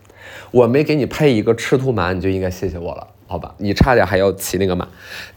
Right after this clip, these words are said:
但是你目前呢，你就是还得穿上他那个怎么样啊？他那个鞋子，他那个鞋子，他那鞋子前面还带个尖儿，<laughs> 带个尖儿。嗯，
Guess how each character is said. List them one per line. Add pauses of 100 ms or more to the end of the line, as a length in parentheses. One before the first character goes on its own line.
但
是
你
目
前
呢，
你
就
是
还
得
穿
上
他
那
个
怎
么
样
啊？
他
那
个
鞋
子， (560)
他
那
个
鞋
子，
他
那
鞋
子
前
面
还
带
个 (120)
尖
儿， (680)
<laughs>
带
个
尖
儿。 (1200)
嗯，